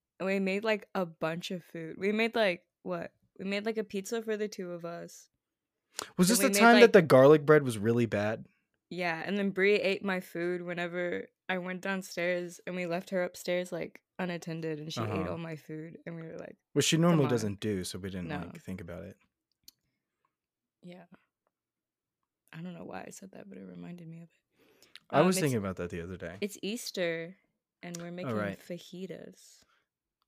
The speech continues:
Speaker 1: which is, I don't even know. Like, what are you supposed to eat on Easter, bro? Like, ham?
Speaker 2: Chocolate.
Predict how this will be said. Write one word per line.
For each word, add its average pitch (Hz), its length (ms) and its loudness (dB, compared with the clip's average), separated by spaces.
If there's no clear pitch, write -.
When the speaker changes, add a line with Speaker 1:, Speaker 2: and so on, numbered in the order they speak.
Speaker 1:
which - 200 -18
is, 175 280 -14
I 240 100 -2
don't 415 160 0
even 254 160 0
know. 185 140 0
Like, 214 200 2
what 247 120 2
are - 20 2
you 370 80 2
supposed 339 220 -2
to - 100 -4
eat 202 140 0
on 170 120 -2
Easter, 165 360 -10
bro? 175 260 -12
Like, 170 320 -8
ham? 202 560 -12
Speaker 2:
Chocolate. 101 520 -6